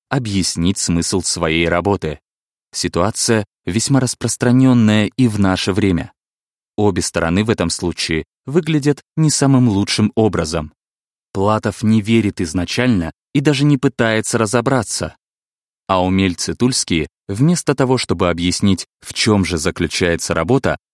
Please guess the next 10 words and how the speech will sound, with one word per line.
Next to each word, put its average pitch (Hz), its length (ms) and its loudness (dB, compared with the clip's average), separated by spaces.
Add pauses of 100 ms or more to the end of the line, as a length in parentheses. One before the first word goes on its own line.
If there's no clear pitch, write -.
обижаются, 147 800 2
когда 82 280 -2
представитель 87 580 -2
заказчика 110 680 -2 (220)
обвиняет 131 760 2
их 85 100 -6
в - 60 -16
том, 156 220 2 (260)
что - 240 0
они 170 300 2